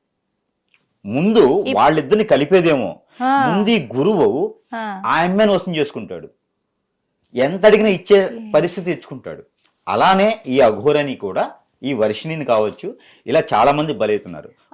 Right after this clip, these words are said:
Speaker 1: ఒక రోజుకి నాకు ఒక యాభై నుంచి నూట యాభై ఫోన్స్ వస్తాయి ఇలా బలైన వాళ్ళు.
Speaker 2: ఆ.
Speaker 1: మొన్న కర్ణాటకలో ఒక
Speaker 2: Already
Speaker 1: అమ్మాయి
Speaker 2: అఘోరి కూడా పదకొండు మంది ఉన్నారు అమ్మాయిలు నా దగ్గర, ఈ మొక్కతే కాదు, ఇతర
Speaker 1: పదకొండు
Speaker 2: రాష్ట్రాల
Speaker 1: మంది అనేది
Speaker 2: నుంచి
Speaker 1: వాస్తవం
Speaker 2: అన్నారు.
Speaker 1: కాదండి,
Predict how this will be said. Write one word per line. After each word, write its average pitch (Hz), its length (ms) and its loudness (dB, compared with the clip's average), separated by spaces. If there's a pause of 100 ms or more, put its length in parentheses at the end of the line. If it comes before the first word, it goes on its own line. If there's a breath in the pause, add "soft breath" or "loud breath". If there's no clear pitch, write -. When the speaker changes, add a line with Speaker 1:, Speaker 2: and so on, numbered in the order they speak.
Speaker 1:
ఒక - 160 -6
రోజుకి 190 380 2
నాకు 143 600 -4
ఒక 135 160 -6
యాభై 131 380 -2
నుంచి 180 180 -8
నూట 156 180 -4
యాభై 139 180 -2
ఫోన్స్ 147 320 -10
వస్తాయి 95 260 -12
ఇలా 143 160 4
బలైన 127 400 2
వాళ్ళు. 82 360 -6
Speaker 2:
ఆ. 208 300 -10 (200)
Speaker 1:
మొన్న 160 180 0
కర్ణాటకలో 180 560 4
ఒక 339 60 8
Speaker 2:
Already 370 200 6
Speaker 1:
అమ్మాయి - 20 10
Speaker 2:
అఘోరి 330 640 6
కూడా 339 280 2
పదకొండు 302 400 2
మంది 285 260 0
ఉన్నారు 294 280 2
అమ్మాయిలు 269 340 0
నా 254 120 0
దగ్గర, 240 320 -2
ఈ 320 120 -4
మొక్కతే 262 460 -2
కాదు, 240 320 2
ఇతర 285 280 -2
Speaker 1:
పదకొండు 269 160 2
Speaker 2:
రాష్ట్రాల 180 280 2
Speaker 1:
మంది 165 100 -2
అనేది 160 160 -4
Speaker 2:
నుంచి 127 120 4
Speaker 1:
వాస్తవం 170 200 0
Speaker 2:
అన్నారు. 104 280 -2
Speaker 1:
కాదండి, 76 300 -16